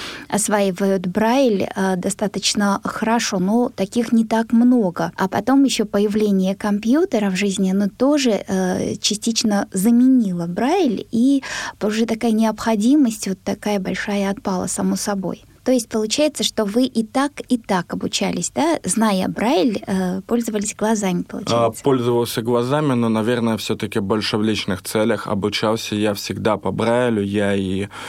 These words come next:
Speaker 2: э, готовил домашние задания, я и выполнял какой-, какие-то контрольно-измерительные задания, все по шрифту Брайля. Да, альтернативы, в принципе, никакой.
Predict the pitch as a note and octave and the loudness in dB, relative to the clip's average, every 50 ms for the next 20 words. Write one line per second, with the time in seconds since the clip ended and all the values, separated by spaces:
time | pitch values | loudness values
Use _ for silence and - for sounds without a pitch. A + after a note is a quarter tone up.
0 | - - - - - - G#2+ G#2 G2+ G#2 G2+ G2+ G2+ G2+ G2+ G2 G2+ G#2 G2 G2 | -14 -14 -16 -10 -6 -4 -2 0 0 0 0 0 0 -2 -2 -2 -2 -2 -2 0
1 | - G#2+ G2 G2+ G2 G2 G2+ G#2+ C3 D3+ D#3 - - A#2+ A2 G#2+ A2 G#2 G2+ A2+ | 0 0 2 2 2 2 2 2 0 0 -2 -2 -2 -2 0 0 -2 -2 0 0
2 | G#2+ G#2 G#2 G2+ G2+ F#2+ G#2 G2+ G2 G2+ G2 G2 F#2+ - G2 F#2+ G2+ G#2 G2 G2 | 0 0 0 0 0 0 0 2 2 2 0 -2 -2 -2 -2 -2 0 0 -2 -2
3 | G2 - G2+ - - G#2 - - - - G2+ - G#2 G#2 G#2 - - G#2 G2+ A2 | -4 -6 -8 -6 -6 -6 -6 -6 -6 -8 -6 -4 -4 -6 -4 -4 -4 -4 -2 -2
4 | G#2+ G#2 G#2 G#2 G2+ G2+ A2+ B2 C3 D3+ D#3 - B2 A2+ A2 G#2+ G#2 G#2+ G#2+ G#2 | 0 0 0 0 0 0 0 0 0 -2 -2 -2 -2 -2 0 -2 -2 -2 -2 -2
5 | A2 G#2 G#2 G#2 G#2 G2+ G2+ - - - - - - - - - A#2+ B2 A#2+ - | -2 0 0 -2 -2 -4 -6 -10 -14 -16 -12 -8 -6 -4 -2 0 2 0 0 -2
6 | - - G#2 G#2 G2+ - - G2+ G2 F#2 - - G2 G2 F#2+ F#2 G2 E2 A1+ - | -2 -2 -2 -2 -2 -2 -4 -4 -4 -6 -6 -8 -8 -6 -4 -4 -4 -4 -6 -8
7 | - - _ - _ _ _ _ _ _ _ _ _ _ _ _ - G#2 G2 F#2+ | -10 -14 _ -20 _ _ _ _ _ _ _ _ _ _ _ _ -2 -2 -2 0
8 | - A2 G2+ A#2 A#2 - - A2+ G#2+ F#2+ - - G#2+ G2+ - - - G2+ G2+ G2 | 0 0 0 0 0 -2 -2 -4 -4 -4 -4 -4 -6 -6 -6 -6 -6 -6 -4 -4
9 | - G2+ - - - - | -6 -6 -6 -8 -10 -10